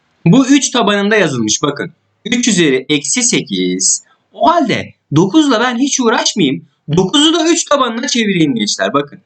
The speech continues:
Dokuzu üç tabanında yazarsam üçün karesi olarak yazabiliyorum. Peki bu üçün karesi ben yukarı gideceğim derse yukarı nasıl çıkıyordu? Tabanı aynı kalıyordu. Üstüne bir tane eksi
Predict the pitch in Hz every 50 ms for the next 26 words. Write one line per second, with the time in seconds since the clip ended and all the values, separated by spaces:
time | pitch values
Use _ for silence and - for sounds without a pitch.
0 | _ _ _ _ - 233 226 233 247 277 320 320 - - - 247 226 202 185 175
1 | 170 180 220 269 269 240 220 208 180 170 165 220 233 262 269 - - - 233 -
2 | 247 247 233 240 233 214 190 196 - 180 165 165 170 202 233 226 - 180 160 147
3 | 143 131 135 127 120 107 92 - - _ _ _ _ _ - - 220 220 - 131
4 | 95 - - _ _ _ _ _ _ - 151 202 190 196 196 196 - 220 214 202
5 | - 175 147 139 135 135 - 131 101 90 - _ _ _ _ _ _ 113 _ -
6 | 147 175 220 240 220 202 185 175 175 165 165 185 165 151 143 135 127 127 147 156
7 | 165 156 131 110 110 110 107 - - - 92 - _ _ _ _ _ - - 156
8 | 160 175 202 202 202 214 233 240 - - 220 - - - - - 156 135 117 117
9 | 135 190 - - - _ _ _ _ _ _ _ _ _ _ _ _ _ _ _
10 | _ _ _ _ _ _ - 143 135 160 170 190 185 - 151 160 170 190 202 220
11 | 226 226 226 220 220 226 220 208 214 220 214 214 - _ _ _ _ _ _ -
12 | 226 220 226 - - 147 139 135 143 220 233 226 233 202 190 190 196 202 220 220
13 | _ _ _ _ - 156 151 127 - - - - 175 190